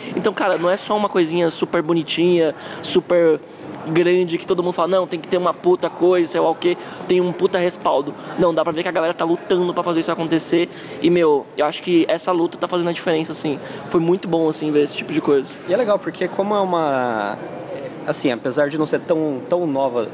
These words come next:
Speaker 2: né, como, quanto parece, mas é algo que ainda não engrenou como, como esperado, assim, no mercado, pelo menos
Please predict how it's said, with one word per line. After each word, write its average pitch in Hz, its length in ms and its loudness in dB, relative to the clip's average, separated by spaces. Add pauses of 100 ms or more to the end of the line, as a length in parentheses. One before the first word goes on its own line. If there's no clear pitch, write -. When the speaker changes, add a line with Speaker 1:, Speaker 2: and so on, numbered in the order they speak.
(100)
Speaker 2:
né, 120 200 -2
como, 113 220 -4 (100)
quanto 123 200 -2
parece, 123 520 0 (440)
mas 120 180 0
é 131 60 2
algo 127 220 -2
que - 120 -4
ainda 139 260 0
não 147 140 2
engrenou 156 500 4 (1400)
como, 123 180 -2
como 131 140 0
esperado, 120 440 0
assim, 113 180 -6
no 117 80 0
mercado, 113 500 -2
pelo 131 120 -2
menos 127 260 -2